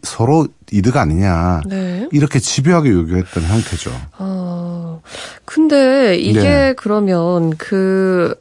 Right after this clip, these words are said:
Speaker 2: 남편이 이렇게 요구를 집착을 하는 이유가
Speaker 1: 좀 어이가 없으시죠?
Speaker 2: 네, 뭔가 특별한 다른 이유가 있을 것 같아요. 단순히 그냥 아내가 예뻐지는 게 좋아서는 아닐 것
Speaker 1: 예,
Speaker 2: 같아요.
Speaker 1: 제, 제가 성 전문가잖아요. 그죠?
Speaker 2: 음.
Speaker 1: 이 부부가 이게 성 문제가 있었던 거예요.
Speaker 2: 네.
Speaker 1: 그러니까 남편은 쉽게 말해서 성적으로 흥분이 잘 안 되니까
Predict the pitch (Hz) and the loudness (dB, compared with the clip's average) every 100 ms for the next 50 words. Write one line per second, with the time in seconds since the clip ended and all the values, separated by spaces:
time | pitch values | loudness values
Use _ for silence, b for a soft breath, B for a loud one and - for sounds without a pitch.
0 | _ - 175 190 285 269 196 196 240 202 | _ -4 0 2 4 4 2 2 4 4
1 | 180 269 285 262 - 185 _ - 320 320 | 4 2 2 2 0 -10 _ -8 -2 2
2 | 269 262 359 359 277 175 240 294 202 160 | 2 2 2 4 4 4 2 2 0 0
3 | 175 160 143 113 147 139 92 117 - 104 | 0 2 4 4 4 2 0 -2 -4 -2
4 | 92 139 202 170 247 285 294 349 - - | 0 2 0 0 0 2 0 0 0 0
5 | 403 427 370 240 226 254 226 226 175 - | 2 2 2 0 0 2 2 2 0 -2
6 | 349 277 208 180 220 214 320 302 247 233 | -4 -2 -2 -2 0 0 0 -2 0 0
7 | 226 175 208 262 185 160 285 302 277 247 | 0 0 2 2 0 0 0 0 0 0
8 | - 175 226 269 254 147 160 160 123 135 | 0 0 0 0 -2 -2 -4 -2 0 2
9 | 123 104 - 123 127 - 131 147 - 165 | 4 2 2 0 0 0 0 2 2 2
10 | 151 101 107 110 107 98 87 78 73 107 | 4 4 4 2 2 2 0 -2 -2 2
11 | 101 95 135 131 160 180 160 98 87 90 | 2 4 2 2 0 2 2 4 2 0
12 | - 110 127 190 160 - - 78 71 69 | 0 2 4 2 0 -2 -4 -2 -2 -2
13 | 73 85 165 156 - 101 135 156 160 143 | -2 -2 0 0 0 2 2 2 2 4
14 | 123 90 - 160 147 110 98 95 107 107 | 2 0 -2 0 2 0 -4 -4 -2 0
15 | 147 151 147 107 98 131 117 113 98 78 | 2 2 2 2 2 2 2 2 2 2
16 | 92 104 95 80 | 0 -2 -2 -4